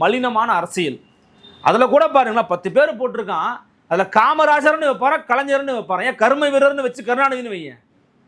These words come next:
கருணாநிதின்றது தான் அவர் பேரு, உண்மையான பேர் அது கூட இல்லைங்கிறாங்க. இவர் பேரு காமராசர், சரி வச்சுட்ட. இந்த பக்கம்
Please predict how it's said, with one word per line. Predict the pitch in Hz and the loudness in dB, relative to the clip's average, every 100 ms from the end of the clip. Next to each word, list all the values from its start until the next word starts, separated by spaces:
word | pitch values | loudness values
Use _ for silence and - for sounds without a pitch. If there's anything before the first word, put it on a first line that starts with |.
| _ _ _ _ - | _ _ _ _ -2
கருணாநிதின்றது | 202 269 302 294 277 294 285 277 | 0 2 2 0 -4 -4 -2 -2
தான் | 294 262 | 0 0
அவர் | 196 165 | -2 0
பேரு, | 208 190 190 214 | 0 -2 -8 -4
உண்மையான | 269 269 | -2 0
பேர் | 247 214 | 0 -2
அது | 214 | -2
கூட | 233 | -2
இல்லைங்கிறாங்க. | 202 196 175 147 127 - _ _ 202 | -2 -2 -4 -8 -10 -20 _ _ 0
இவர் | 254 233 262 | 0 2 2
பேரு | 285 - | 2 0
காமராசர், | 208 240 220 190 165 190 | 0 0 -2 -4 -6 -4
சரி | 208 190 | -4 -4
வச்சுட்ட. | 190 151 151 - _ _ _ _ _ 226 | -6 -6 -6 -8 _ _ _ _ _ 0
இந்த | 311 | 0
பக்கம் | 254 | 0